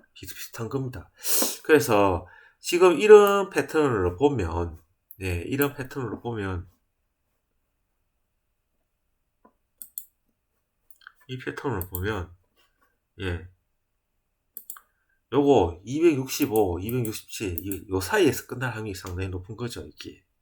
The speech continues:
지금 현재로. 그러니까 이 해석해 보면 이게 다 자기들은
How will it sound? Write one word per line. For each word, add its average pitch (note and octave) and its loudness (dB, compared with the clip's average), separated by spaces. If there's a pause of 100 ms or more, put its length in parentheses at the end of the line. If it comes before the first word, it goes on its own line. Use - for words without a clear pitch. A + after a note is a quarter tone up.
(300)
지금 A2 -8
현재로. G#2 -8 (1500)
그러니까 D3 2
이 A#3 4
해석해 - 0
보면 G#2+ -4
이게 - 2
다 - -2
자기들은 C3 0